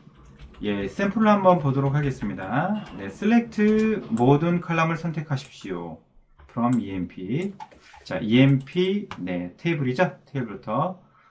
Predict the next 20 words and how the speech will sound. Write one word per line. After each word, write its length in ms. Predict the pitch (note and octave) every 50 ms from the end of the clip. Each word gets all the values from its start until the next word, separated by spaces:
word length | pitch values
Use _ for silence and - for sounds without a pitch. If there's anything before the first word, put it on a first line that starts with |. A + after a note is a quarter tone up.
| _ _
모든 420 | - G#2 G2 G2+ G#2 G#2 B2+ C#3+ C#3+
컬럼을 340 | - D3 D3 C#3+ D3+ D#3+ D#3
선택하십시오. 920 | - F3 F3 F3+ F3+ F3 E3 D3+ - - - - C#3+ D#3 - B3+ - - _ _ - _ _ _ _ _ _
다음에 520 | - G2+ G2 F#2+ F#2 G#2 B2 D3+ F3 F#3+ G3+ G3 - _ - -
where 480 | G2 F#2+ F#2+ F#2 F#2+ A2+ D3+ F3+ G3+ G3+ - _ _ _ _ _ _ _ _ _ _ _ _
depth 760 | - G#2+ G2 F#2+ - _ _ - - D3 D#3+ F3 F#3 F#3+ F#3 -
equal 440 | - - - - - C3 C#3 D3 D3
십 300 | - - A3+ G#3+ - - -
이렇게 240 | C3 A#2 - -
돼 80 | G#2 G2
있습니다. 480 | F2+ - - G2 F2+ F2 F#2 F2+ - - -
예, 200 | F#2 F#2+ F2 -
depth 300 | - A2+ G#2 - - -
N 140 | B2+ G#2+ G2+
O가, 480 | G2 F#2 F#2+ F#2+ B2 D#3+ G3 G#3 - - _ _ _ _ _ _ _
depth 260 | - G#2+ G2 - A2+
N 80 | G#2+ G2+
O 80 | G2+ F#2+
값이 480 | - F#2+ F#2 - - E3+ F3+ F#3+ - -
십인, 500 | - - - A#3 G#3 E3 - E2+ D#2